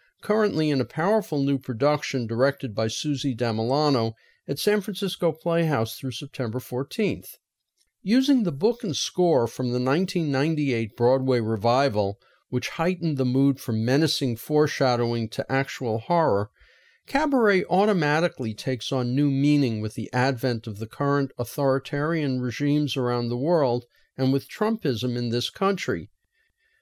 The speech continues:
For those unfamiliar with Cabaret, it's the thinly disguised memoir of writer Christopher Isherwood,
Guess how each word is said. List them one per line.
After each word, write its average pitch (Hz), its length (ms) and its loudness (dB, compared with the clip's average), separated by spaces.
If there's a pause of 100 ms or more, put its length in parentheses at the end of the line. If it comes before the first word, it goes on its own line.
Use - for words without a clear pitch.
(100)
For - 120 -4
those 311 300 2
unfamiliar 160 680 2
with 120 200 -2
Cabaret, 87 680 -4
it's - 280 -8
the 170 100 -2
thinly 269 480 0
disguised 151 580 -2
memoir 113 640 2
of 104 140 -6
writer 135 340 0
Christopher - 680 -8
Isherwood, 107 720 0